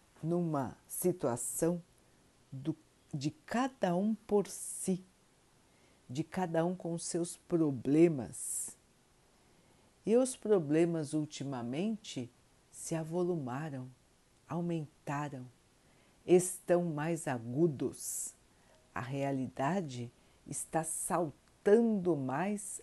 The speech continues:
aos nossos olhos. Quantos e quantos anos ficamos ignorando certos problemas de nossa vida e da vida dos nossos irmãos?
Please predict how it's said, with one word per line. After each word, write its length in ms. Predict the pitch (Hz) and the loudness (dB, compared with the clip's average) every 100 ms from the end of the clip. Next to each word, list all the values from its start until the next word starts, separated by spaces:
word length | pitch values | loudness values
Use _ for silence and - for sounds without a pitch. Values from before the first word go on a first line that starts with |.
| - | -8
aos 420 | - 214 220 - | -2 -2 -2 -6
nossos 680 | 160 156 165 - 202 190 - | -6 -4 -6 -8 -10 -8 -2
olhos. 720 | 135 156 127 - - - - _ _ _ _ _ _ _ _ _ _ _ _ | 0 0 -4 -8 -10 -10 -12 _ _ _ _ _ _ _ _ _ _ _ _
Quantos 680 | - 277 294 - - 185 170 | 0 2 2 -4 -6 -6 -4
e 40 | 165 | -6
quantos 680 | - 156 147 135 123 - | -2 -2 -2 -8 -10 -2
anos 520 | 175 233 240 240 - | 0 2 0 -4 -6
ficamos 800 | - 208 - - 214 208 185 - - | -8 -8 -6 -2 0 0 -4 -8 -2
ignorando 1300 | 233 220 190 208 185 156 139 190 226 185 143 131 117 - _ - - - - - | 0 2 2 2 2 0 0 0 0 -2 -2 -4 -4 -12 _ -18 -18 -20 -20 -20
certos 800 | - - - 214 240 - 208 - | -14 -10 -2 -2 -2 -6 -8 -8
problemas 1300 | - - 160 127 139 143 202 202 143 123 - - - - _ _ _ _ _ _ _ _ - | -12 -2 0 0 -2 2 2 0 -4 -8 -10 -10 -12 -18 _ _ _ _ _ _ _ _ -4
de 180 | 143 | -2
nossa 400 | 139 131 135 120 | -2 -4 -6 -8
vida 560 | 120 135 185 185 120 110 - - _ _ - | -6 -4 -4 -4 -6 -6 -16 -20 _ _ -4
e 80 | 170 | 0
da 180 | 180 | 0
vida 400 | 156 165 196 190 | -2 -2 -2 -2
dos 320 | 160 151 143 139 | -2 -4 -6 -6
nossos 500 | 127 135 113 113 123 | -6 -6 -8 -8 -8
irmãos? 840 | - - - - - - - | -10 -12 -14 -14 -14 -14 -14